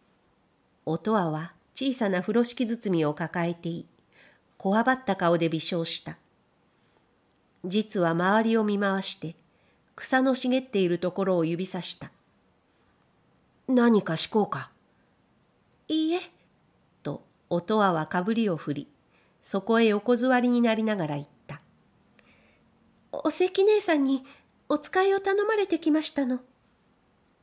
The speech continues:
「長くはいられないんだな。」「ええ、いいえ」と、音羽はまたかぶりを振った。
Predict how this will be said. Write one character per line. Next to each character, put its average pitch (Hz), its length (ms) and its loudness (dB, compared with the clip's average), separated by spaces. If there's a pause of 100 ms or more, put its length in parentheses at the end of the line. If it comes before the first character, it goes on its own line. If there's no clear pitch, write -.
(440)
「長 220 340 4
く 170 160 -2
は 160 140 2
い 160 100 0
ら 180 100 2
れ 180 100 2
な 185 140 2
い 190 60 2
ん 165 60 0
だ 139 100 -2
な。」 143 200 -6 (1040)
「え 339 200 -2
え、 - 60 -20 (760)
い 359 160 4
い - 20 2
え」 392 60 0 (920)
と、 165 220 -6 (580)
音 185 280 0
羽 185 120 4
は 156 160 2
ま 165 140 -2
た 233 160 -4
か 233 100 0
ぶ 226 140 2
り 220 120 2
を 170 80 2
振 - 120 -10
っ - 20 -20 (160)
た。 - 140 -14